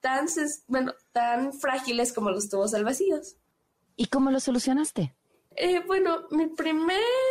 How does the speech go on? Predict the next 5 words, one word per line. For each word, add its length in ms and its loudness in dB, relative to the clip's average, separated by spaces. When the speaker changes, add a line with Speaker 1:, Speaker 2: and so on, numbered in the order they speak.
Speaker 1:
prototipo 800 -2
para 720 -2
este 440 0
proyecto 800 -2
fueron 680 0